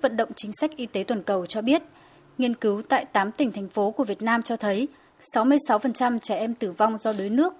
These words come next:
vào mùa nắng nóng, mười sáu phần trăm vào mùa mưa bão. Thời điểm trẻ em bị đuối nước nhiều nhất là vào tháng tư, tháng năm và tháng sáu.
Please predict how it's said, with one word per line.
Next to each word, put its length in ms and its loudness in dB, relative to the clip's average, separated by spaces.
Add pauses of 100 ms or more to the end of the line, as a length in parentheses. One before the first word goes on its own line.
vào 180 0
mùa 260 -6
nắng 240 -2
nóng, 220 -2 (460)
mười 140 2
sáu 180 2
phần 160 2
trăm 340 2
vào 120 0
mùa 200 -6
mưa 180 -2
bão. 280 2 (440)
Thời 160 2
điểm 260 2
trẻ 220 -2
em 240 0
bị 140 -6
đuối 180 -6
nước 280 2
nhiều 120 -2
nhất 200 2 (340)
là 140 2
vào 180 2
tháng 200 -10
tư, 320 2 (200)
tháng 240 -6
năm 220 2 (300)
và 120 0
tháng 180 -8
sáu. 340 -2